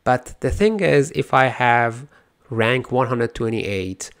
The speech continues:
and I have eighty thousand steps, then I have a better complexity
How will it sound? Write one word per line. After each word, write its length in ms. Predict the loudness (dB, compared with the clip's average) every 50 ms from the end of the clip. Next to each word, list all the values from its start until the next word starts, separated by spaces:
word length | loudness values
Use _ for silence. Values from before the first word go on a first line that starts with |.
| _ _ _ _ _ -4
and 500 | -2 0 0 0 0 -2 -4 -6 -8 -8 -4
I 200 | -2 0 0 0
have 520 | -2 -4 -4 -4 -2 0 0 -2 -2 -4 -8 -16 _ _ _ -2
eighty 540 | -2 -2 -2 -4 -10 _ -8 -6 -6 -6
thousand 580 | -8 -6 -2 0 0 0 0 -2 -4 -4 -4 -4
steps, 720 | -6 -6 -6 -8 -10 -10 -12 -14 -14 -12 -10 -8 -8 -10 -12 _ _ _ _ _ _ _ _
then 500 | 0 2 2 4 2 2 0 -4 -6 -10 -14 _ _ _ _ _ _
I 200 | 0 2 2 2
have 520 | 2 0 0 0 2 2 2 2 0 -4 -10
a 60 | -4
better 320 | 2 2 2 2 0 -6
complexity 1080 | -6 -6 -6 -8 -6 -2 -2 -2 -2 -2 -4 -4 -4 -6 -6 -6 -6 -4 -4 -6 -6 -10